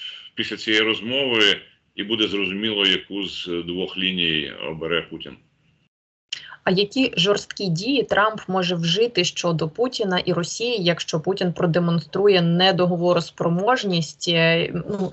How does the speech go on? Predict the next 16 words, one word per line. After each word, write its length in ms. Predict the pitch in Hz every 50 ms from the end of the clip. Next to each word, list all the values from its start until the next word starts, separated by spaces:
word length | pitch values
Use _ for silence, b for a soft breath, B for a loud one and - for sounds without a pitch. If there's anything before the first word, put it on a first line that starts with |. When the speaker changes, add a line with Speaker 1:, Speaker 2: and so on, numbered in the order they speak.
| - - - - -
Speaker 2:
те, 120 | 226 233 233
що 180 | - - 214
Трамп 360 | 202 - 220 240 233 214 220
може 260 | 220 220 220 214 214 196
зробити 480 | 190 196 196 190 185 214 226 226 208
по 160 | 196 - 196
відношенню 540 | 190 196 180 196 202 202 - - 196 190 185
до 120 | 175 185 185
України, 560 | 185 185 - 190 196 208 254 285 262 240 214
ми 180 | 190 196 226
вже 140 | 214 196 190
побачили 540 | - 180 165 165 160 160 - - 165 160 160
на 100 | 160 160
прикладі 440 | 147 - 160 - - 175 165 160 165
останнього 560 | 165 156 - - 170 165 165 165 165 175 160
тижня. 420 | - - 170 175 180 170 - 143